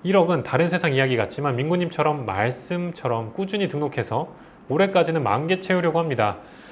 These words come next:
매출에 집착하기보다는 나 스스로에게 진심으로 제대로 가공해 하면서 만 개를 올렸는가에 대한 질문에 예스가 된다면 매출은 내년에 늘어나게 될 것이라 믿-, 믿어요. 오늘도 힘내볼게요."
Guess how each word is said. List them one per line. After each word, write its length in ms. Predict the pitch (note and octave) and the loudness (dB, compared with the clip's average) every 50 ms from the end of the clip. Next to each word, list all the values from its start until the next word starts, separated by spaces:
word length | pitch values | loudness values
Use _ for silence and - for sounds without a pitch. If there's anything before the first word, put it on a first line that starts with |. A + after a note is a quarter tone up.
| - - - | -18 -8 2
매출에 440 | A#2 B2+ D3 - - - A#3 C4 A#3 | 2 4 4 2 -2 2 4 4 4
집착하기보다는 920 | - - - - - F3+ F3 - F3 E3 D#3+ C#3 A#2 A2 A#2+ A#2+ C3 B2+ G#2+ | 2 0 -6 -4 -4 -4 0 2 2 2 2 0 0 0 0 0 0 2 2
나 140 | G#2+ A2 | 2 2
스스로에게 480 | A2 - F#3 - - F#3 F3 D3 D3 C3+ | 2 0 -4 -4 0 2 4 4 4 2
진심으로 520 | - - D3 D3 C#3+ - F#3 F3+ F3 E3 | 2 0 -2 -2 0 -2 -2 0 0 0
제대로 480 | - - A#2+ A#2 B2 A#2 A#2+ D3 D3 C#3 | 2 2 2 2 2 2 0 0 0 0
가공해 640 | - - - A2+ - C#3 C#3 C#3 C3+ C3 C3 - D3+ | -2 -4 -6 -2 -2 0 0 0 -2 -4 -2 -2 -4
하면서 420 | C3+ C#3 D3 C#3 C3 C3 E3 F3+ | -4 -2 -2 -4 2 2 2 2
만 200 | E3+ B2+ A2+ A#2 | 4 2 0 2
개를 160 | B2 C#3+ B2 | 2 2 2
올렸는가에 680 | G#2+ A2 C3+ C#3+ C#3 B2+ A2+ A#2+ A2+ G#2+ G#2+ B2 C#3+ C#3+ | 2 2 0 0 0 0 4 4 6 6 6 4 2 2
대한 280 | - A#2 A#2 C3 C3+ B2+ | 0 0 -2 -2 -2 -4
질문에 480 | - - A#2 A2+ A#2 C#3 C#3+ B2 C#3 - - - - - - - - - | -8 -6 -6 -2 0 0 0 0 -2 -6 -14 -20 -20 -20 -20 -20 -4 -2
예스가 360 | A2 G#2+ - - D#3+ F3 F3 | -2 -2 0 0 2 2 2
된다면 420 | F3 D#3+ D3 C#3+ C#3+ E3 F#3+ G3 D#3+ | 2 2 2 0 0 0 0 0 0
매출은 340 | A2+ A2+ - - - E3 C#3+ | -2 -2 -4 -4 -4 -2 -2
내년에 420 | A#2 A2 A#2+ B2 C3+ C#3 D3+ D3+ - | 0 -2 0 -2 -2 -2 -4 -6 -6
늘어나게 360 | - A#2 A#2+ B2 B2 B2 D3 C#3 | -4 -2 -2 0 0 0 0 -2
될 140 | A#2 G#2+ | -2 -2
것이라 260 | G#2+ B2 A2+ - B2+ A#2+ | -2 -2 -2 -2 -2 -2
믿-, 240 | A2 G#2+ G2+ B2 C3+ C3+ | -2 -4 -6 -6 -6 -6
믿어요. 340 | A#2 G#2+ - G2 F#2 F2 - - - - - - - - | -4 -2 -2 -2 -4 -4 -8 -14 -20 -20 -20 -14 -6 -4
오늘도 320 | A#2 C3 D3 D3+ E3+ E3 | -2 -2 -2 -2 -2 -4
힘내볼게요." 560 | D#3 F3 F#3 F#3+ E3+ C#3 A#2 - - A2 G#2 | -2 -2 -2 -2 -2 -2 -4 -4 -8 -10 -12